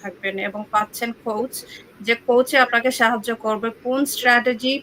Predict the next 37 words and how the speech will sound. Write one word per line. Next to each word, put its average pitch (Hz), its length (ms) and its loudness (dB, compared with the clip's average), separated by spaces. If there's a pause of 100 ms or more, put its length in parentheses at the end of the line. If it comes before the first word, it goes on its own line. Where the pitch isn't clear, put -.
(140)
ফলো 226 260 2
করে 240 240 -2
আপনি 233 220 -4
বিজনেসটা 226 540 -6
স্টার্ট 226 380 -4
করলে 220 300 -4
আপনার 220 380 -2
বিজনেসের 220 480 -8
সাকসেসটা 226 680 -4 (580)
তাড়াতাড়ি 233 400 4
আপনি 214 260 -2
দেখতে 202 320 -8
পারবেন। 196 440 -8 (1040)
So, 247 80 2
বিশ্বের 254 320 2
যেকোনো 254 380 4
জায়গা 247 280 6
থেকে 254 360 0
যেকোনো 240 640 -2
কেউ 240 220 0
এই 233 120 0
বিজনেসটা 214 760 -2
রান 208 200 0
করতে 208 280 -12
পারে 208 360 -6
এবং 208 400 -8
বিজনেস 220 600 -6
স্টার্ট 240 340 2
করতে 254 260 -2
হলে 226 460 -4
everything 226 560 -4
in 226 80 -6
one 214 260 -4
spot 208 380 -6
আপনি 202 280 -8
এখানে 196 260 -10
পাচ্ছেন। 190 520 -12